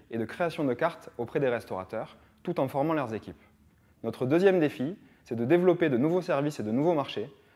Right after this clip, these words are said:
comme par exemple l'export ou la présence auprès des distributeurs spécialisés. Pour atteindre ces objectifs, nous recherchons des passionnés de vin bien sûr,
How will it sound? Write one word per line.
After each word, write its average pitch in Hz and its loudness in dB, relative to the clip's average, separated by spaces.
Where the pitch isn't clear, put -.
comme 120 -2
par 127 0
exemple 131 -2
l'export 131 -4
ou 143 0
la 135 4
présence 135 -2
auprès 143 -2
des 139 0
distributeurs 113 -6
spécialisés. 98 -10
Pour 107 -2
atteindre 156 2
ces 143 0
objectifs, 127 0
nous 117 0
recherchons 127 -2
des 113 -2
passionnés 135 2
de 120 2
vin 120 0
bien 120 2
sûr, 170 -6